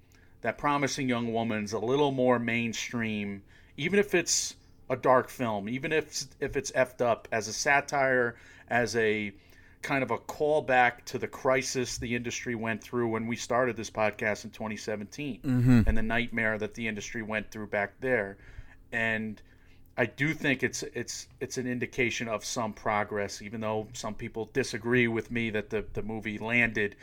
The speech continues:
Speaker 1: in terms of its themes, but that's, that's okay. I think that's a, a worthy, I think that's a wor-, worthy debate to have. But I just, you know, b-, b-, just talking about the structure of the film, I'm with Emerald Fennell there. I, I think it's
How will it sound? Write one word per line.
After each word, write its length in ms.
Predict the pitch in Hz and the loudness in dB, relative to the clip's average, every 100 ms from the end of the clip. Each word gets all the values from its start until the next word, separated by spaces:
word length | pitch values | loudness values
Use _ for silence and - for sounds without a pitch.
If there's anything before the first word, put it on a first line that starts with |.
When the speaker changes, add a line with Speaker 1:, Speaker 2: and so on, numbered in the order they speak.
| - - | -20 -12
Speaker 1:
in 80 | 113 | -8
terms 300 | - 110 95 | -4 -4 -4
of 100 | 104 | -8
its 160 | 101 - | -6 -6
themes, 320 | 117 110 107 | -6 -6 -8
but 160 | - | -6
that's, 220 | 113 110 - | -6 -6 -4
that's 240 | 131 - | -6 -2
okay. 440 | 175 - 170 98 98 | -2 4 2 2 -8
I 40 | |
think 220 | 104 156 | -8 -2
that's 180 | 160 139 | -2 0
a, 100 | 127 - - - | -2 -4 -14 -4
a 60 | 123 | -2
worthy, 600 | 123 143 143 131 117 101 - - - - | 6 6 6 4 -6 -10 -20 -20 -20 -10
I 60 | 123 | -4
think 140 | 185 | -2
that's 160 | 175 - | -2 -2
a 40 | |
wor-, 400 | 120 131 147 135 - | 0 4 6 4 -2
worthy 340 | 135 147 135 | 0 0 0
debate 480 | 123 110 123 123 - | -4 -2 0 0 -2
to 120 | - | -6
have. 520 | 95 135 143 104 92 90 | -4 2 2 2 -2 -4
But 220 | 117 113 - - - 107 107 | -4 -6 -10 -16 -10 -6 -2
I 80 | |
just, 220 | 160 202 - - | 2 0 0 -4
you 140 | 147 | -4
know, 80 | 135 | -6
b-, 100 | 127 - - | -8 -10 -14
b-, 60 | - - | -16 -14
just 200 | 151 175 - - - | -8 -8 -10 -20 -4
talking 300 | - 196 196 | 2 2 2
about 180 | 160 - | 0 -2
the 80 | 226 | -6
structure 440 | - 202 196 202 | 0 0 2 0
of 60 | 185 | 0
the 60 | |
film, 380 | - 180 165 147 - - - - | -2 -4 -4 -6 -14 -20 -10 2
I'm 160 | 151 | 4
with 200 | 147 151 | 6 4
Emerald 380 | 151 135 131 113 | 4 0 0 -2
Fennell 320 | - 123 113 | -2 -2 0
there. 240 | 110 113 107 | 2 4 4
I, 120 | 107 107 | 2 0
I 100 | 110 | -2
think 220 | 123 113 | -2 -4
it's 260 | 110 - | -6 -8